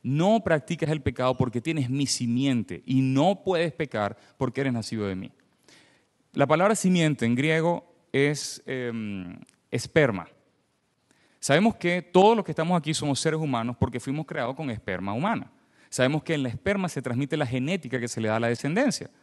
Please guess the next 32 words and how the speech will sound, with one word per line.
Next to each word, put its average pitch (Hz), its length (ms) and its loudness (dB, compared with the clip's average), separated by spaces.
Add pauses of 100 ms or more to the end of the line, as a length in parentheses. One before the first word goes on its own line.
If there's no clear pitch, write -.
(220)
Si - 140 -2
nuestros 123 260 2
padres 170 260 0
fueran 190 240 -2
una 196 140 0
jirafa, 175 400 4
aquí 147 160 -2
tuviéramos 139 340 2
una 123 160 0
congregación 113 460 -4
de 117 80 -6
jirafas. 165 380 -2 (1800)
Somos 185 360 6
humanos 185 380 8
porque 170 180 6
nuestros 147 280 6
padres 131 240 2
son 156 100 0
humanos. 180 320 4
Entonces, 131 380 -6 (500)
allí 147 240 6
Dios 196 200 6
te 196 60 0
está 180 140 0
diciendo, 156 640 0 (520)
"Si 143 200 2
eres 156 160 4
nacido 190 560 4
de 165 100 6
mí, 127 240 2
tienes 127 460 0
mi 165 340 -2